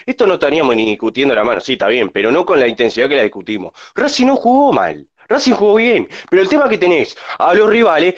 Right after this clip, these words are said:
que se tiran atrás con la baña-, bañadera, no me voy a quejar de cómo jueguen, ¿tá? Pero si quieren que por lo menos, este, eh, que les levanten un poco el fútbol uruguayo, dejen de poner la bañadera atrás,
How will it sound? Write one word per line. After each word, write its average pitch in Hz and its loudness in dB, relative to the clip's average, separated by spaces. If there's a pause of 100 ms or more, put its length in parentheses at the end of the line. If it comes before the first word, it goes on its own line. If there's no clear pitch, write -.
(140)
que 131 -6
se 127 -2
tiran 226 0
atrás 147 0
con 139 0
la 143 2
baña-, 147 4
bañadera, 160 0
no 170 0
me 208 2
voy 202 2
a 127 2
quejar 104 -4
de 101 -2
cómo 101 -2
jueguen, 85 -2
¿tá? 120 -2 (180)
Pero 135 0
si 139 -4
quieren 226 0
que 147 0
por - 0
lo 143 2
menos, 113 0
este, 107 -2 (280)
eh, 87 -6
que 127 -4
les 127 -4
levanten 139 0
un 123 0
poco 139 0
el 107 0
fútbol 123 0
uruguayo, 143 2
dejen 160 0
de 113 2
poner 131 0
la 123 2
bañadera 117 2
atrás, 104 -2